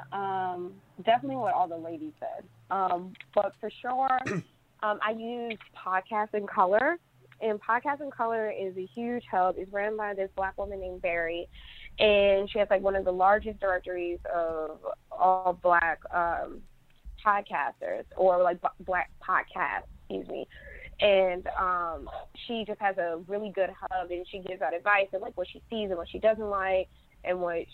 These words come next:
she has saw in the past, what she's just like, uh, about. Um, so me and my co-host kinda use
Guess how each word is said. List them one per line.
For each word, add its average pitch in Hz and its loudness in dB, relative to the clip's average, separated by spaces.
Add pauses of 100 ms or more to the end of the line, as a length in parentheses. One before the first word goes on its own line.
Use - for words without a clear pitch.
she 175 -4 (180)
has 180 2
saw 165 6
in 139 -4
the 135 -4
past, 208 2
what 185 -6
she's 180 -10
just 175 -12
like, 160 -2
uh, 247 4
about. 226 2 (400)
Um, 196 4
so 202 6
me 226 -6
and 220 -8
my 185 -4
co-host 185 0
kinda 175 -4
use 185 -8